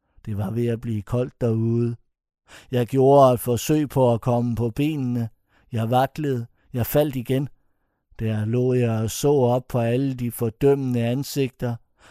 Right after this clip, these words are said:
De rystede alle sammen langsomt på hovedet af mig.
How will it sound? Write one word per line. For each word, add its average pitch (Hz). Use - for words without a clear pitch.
De 135
rystede 123
alle 123
sammen 127
langsomt 123
på 113
hovedet 120
af 113
mig. 127